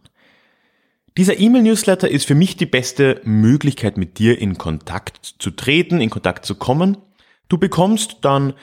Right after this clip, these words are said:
zwei bis dreimal im Monat eine E-Mail von mir mit neuen Podcast-Episoden, auch mit neuen Blogposts und allem anderen, was sich eben hier bei Déjà-vu Geschichte so tut. Du bekommst zur Anmeldung aber auch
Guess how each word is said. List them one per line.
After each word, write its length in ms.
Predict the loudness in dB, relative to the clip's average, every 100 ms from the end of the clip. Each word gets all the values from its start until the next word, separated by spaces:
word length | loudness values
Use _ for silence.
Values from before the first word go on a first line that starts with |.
| _
zwei 400 | -8 -2 0 0
bis 520 | 0 -4 -6 -12 _ -14
dreimal 440 | -4 0 2 2
im 100 | 0
Monat 480 | 0 0 0 -2 -6
eine 160 | -8 -2
E-Mail 340 | 2 4 2
von 200 | 0 0
mir 260 | 2 0 0
mit 400 | 0 0 -2 -8
neuen 480 | -2 0 0 -2 -6 _ _ _
Podcast-Episoden, 1200 | -6 -4 -4 -4 -4 -6 -4 -2 0 0 -2 -4 _ _ -2
auch 220 | -2 0
mit 160 | -4
neuen 300 | -4 -4 -6
Blogposts 1000 | -2 0 -2 -2 -2 0 0 -4 -8 -12 -14 _ _
und 340 | 2 2 0 -10 _
allem 280 | -4 -2 -2
anderen, 560 | -2 0 0 0 -4 -6 -12 _ -6
was 300 | -6 -4 -4
sich 320 | -4 -6 -8
eben 220 | -6 -4
hier 260 | -2 0 0
bei 140 | -2
Déjà-vu 400 | 0 0 0 0
Geschichte 540 | 0 0 -2 -4 -6 -8
so 200 | -6 -6
tut. 480 | -2 2 2 0 -8 -18 -20 -20 -20 -20 -6
Du 80 | 0
bekommst 720 | 0 2 2 2 0 -4 -14 _
zur 180 | -2 0
Anmeldung 440 | 2 4 4 4
aber 280 | 2 0 -2
auch 300 | -4 -4